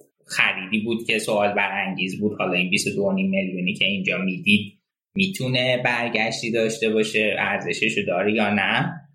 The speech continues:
که خب هالر هم حالا واقعاً فوق‌العاده بوده، واقعاً فوق‌العاده بوده. این فصل عملکرد عالی توی همهٔ جام‌ها برای آیاکس داشته.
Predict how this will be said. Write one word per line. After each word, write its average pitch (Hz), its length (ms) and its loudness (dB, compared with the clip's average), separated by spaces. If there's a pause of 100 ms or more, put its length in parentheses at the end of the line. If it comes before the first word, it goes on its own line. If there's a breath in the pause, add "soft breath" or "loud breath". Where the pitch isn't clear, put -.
(240)
که 104 220 2
خب 98 200 -2
هالر 90 280 2
هم 104 180 2
حالا 90 400 2
واقعاً 92 760 2
فوق‌العاده 87 600 0
بوده، 80 240 -2
واقعاً 87 440 0
فوق‌العاده 104 600 0
بوده. 123 220 0
این 127 340 0
فصل 120 300 0
عملکرد 90 720 0 (160)
عالی 98 680 0
توی 104 460 2
همهٔ 98 720 0
جام‌ها 104 380 2
برای 98 300 0
آیاکس 101 520 0
داشته. 104 580 0